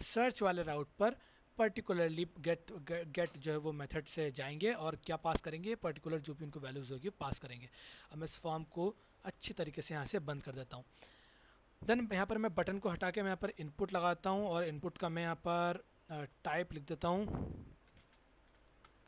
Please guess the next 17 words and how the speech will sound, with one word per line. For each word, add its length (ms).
इनपुट, 300
अच्छा, 180
टाइप 300
तो 80
मैंने 160
यहाँ 80
पर 100
पहले 220
से 80
डिफाइन 300
करा 140
हुआ 100
है, 60
तो 80
मुझे 160
यहाँ 80
पर 120